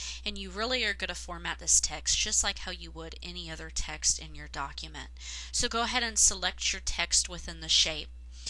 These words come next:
And then a couple changes you can make to this. You can change the font. And as you hover your mouse over a font, it's going to display it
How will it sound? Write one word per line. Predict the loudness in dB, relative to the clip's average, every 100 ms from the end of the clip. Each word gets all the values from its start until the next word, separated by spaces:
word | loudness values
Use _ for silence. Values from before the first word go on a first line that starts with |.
| -6 -6 -4
And | -2 2
then | 2 2
a |
couple | 2 -2 0
changes | 4 4 4 2 4 4
you | 2
can | -4 -4
make | -4 -2
to | -2 -2
this. | 0 2 2
You |
can | 0 0
change | 2 2 0 0 0
the |
font. | -2 -4 -4 -6 -10 -10 -10 -10 -12 -10 -8 -8 2
And | 4 6 6 6
as | 6 8 6
you | 4 0
hover | -2 -2 -2
your | -6 -6
mouse | -2 -2 0 0 0
over | -2 -4 -2
a | -2
font, | -2 -4 -2 -4 -6 -6
it's | -2 2
going | 2 0 -4 -2
to | -2
display | 4 8 8 6 4 4
it | 2